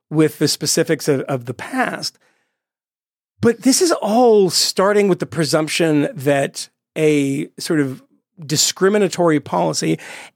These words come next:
and if you even agree with this stuff, you have to acknowledge it's a discriminatory policy, and saying, like, "This, um, Asian immigrant should not get into this school.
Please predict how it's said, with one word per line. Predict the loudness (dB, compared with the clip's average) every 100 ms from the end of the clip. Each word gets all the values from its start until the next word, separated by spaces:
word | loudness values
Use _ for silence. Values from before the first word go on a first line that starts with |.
| -2
and | 2 2
if | 2 2
you | 4 6
even | 6 4
agree | 4 2
with | 4
this | 2
stuff, | 2 0 0
you | 0
have | 0 -2
to | -4
acknowledge | 0 0 0
it's | -4
a |
discriminatory | -8 -2 -2 -2 -4
policy, | -2 -2 -2 -4 -8 -20 -8
and | -4
saying, | 0 2 2
like, | 0
"This, | 0 0 0 -4 -12 -16 _ _ _
um, | -2 0 2 2 2 0
Asian | 0 2 2
immigrant | 0 -2 -4 -8
should | -8 -8
not | -8 -8
get | -8
into | -8 -8
this | -8
school. | -6 -4 -4 -4 -6